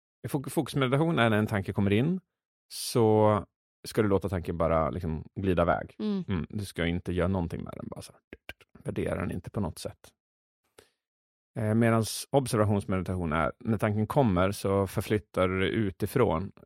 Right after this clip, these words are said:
Speaker 1: högt upp. Och så tittar du ner på tanken. Och sen så värderar du den. Du ser tanken. Du ska inte släppa tanken, men du ska inte värdera tanken.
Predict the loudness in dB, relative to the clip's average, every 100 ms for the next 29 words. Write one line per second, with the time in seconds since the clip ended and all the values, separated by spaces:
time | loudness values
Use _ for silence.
0 | -20 -8 -8 -6 -8 -8 _ -16 -12 -10
1 | -6 -6 -8 0 2 4 2 2 2 2
2 | 4 2 0 0 0 -2 -4 -10 -8 -2
3 | -2 -2 0 2 2 0 -2 0 2 4
4 | 4 2 0 0 2 2 0 -2 -6 -6
5 | -2 2 2 0 -6 -6 -4 -4 -8 _
6 | _ -6 -4 -2 -2 -2 0 0 0 0
7 | -4 -4 -6 -6 -6 -4 -2 -2 -2 -2
8 | -2 -2 -4 -10 -14 -16 -20